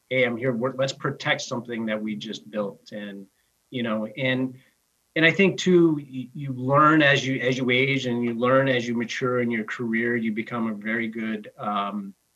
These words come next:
you know who you need to talk to. And we're, we're the state police. We work for the community, and we know that we need to get out in there and talk to them to get their opinions. And so it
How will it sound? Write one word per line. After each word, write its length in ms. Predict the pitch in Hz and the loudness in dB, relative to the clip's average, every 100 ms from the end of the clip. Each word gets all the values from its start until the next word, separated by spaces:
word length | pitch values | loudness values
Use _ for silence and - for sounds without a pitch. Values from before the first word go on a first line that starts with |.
| _ - | _ -8
you 160 | 120 | -2
know 260 | 113 113 127 | 0 0 0
who 140 | 127 | -2
you 100 | 127 | -4
need 160 | 117 123 | -2 -4
to 80 | 110 | -6
talk 320 | - 110 - | -8 -8 -6
to. 340 | 151 151 156 - _ 110 | -6 -4 -6 -10 _ -10
And 300 | 107 104 - _ _ _ _ - | -6 -6 -8 _ _ _ _ -6
we're, 300 | 123 147 139 | -2 -2 -4
we're 240 | 131 143 | -6 -4
the 80 | 151 | -6
state 300 | - 160 - | -4 -4 -2
police. 360 | 156 151 - | 0 0 -2
We 220 | 107 127 131 | -4 -2 -2
work 380 | 117 127 131 | 2 2 2
for 140 | - 123 | 0 -6
the 120 | 123 | -6
community, 640 | - 117 123 135 101 92 _ _ - | -6 -6 -2 -2 -4 -8 _ _ -12
and 360 | 107 107 107 107 113 | -10 -8 -10 -8 -4
we 140 | 110 | -2
know 300 | 113 117 131 | 0 0 0
that 140 | 107 | 0
we 140 | 110 120 | -4 -6
need 160 | 120 | -4
to 80 | 110 | -6
get 180 | 120 107 | -6 -4
out 300 | 107 110 110 | -4 -4 -4
in 160 | 113 123 | -6 -6
there 360 | 95 90 - _ _ | -10 -14 -20 _ _
and 200 | 104 104 | -16 -14
talk 280 | 120 110 - | -10 -10 -10
to 80 | 113 | -14
them 300 | 104 101 101 | -12 -12 -12
to 120 | - | -20
get 180 | 104 101 _ | -18 -20 _
their 140 | 98 | -20
opinions. 420 | 101 _ 110 107 _ _ | -20 _ -16 -16 _ _
And 200 | 196 196 _ _ _ _ _ _ _ | _ _ _ _ _ _ _ _ _
so 280 | - 123 120 | -6 -4 -4
it 300 | 120 123 117 | -6 -10 -12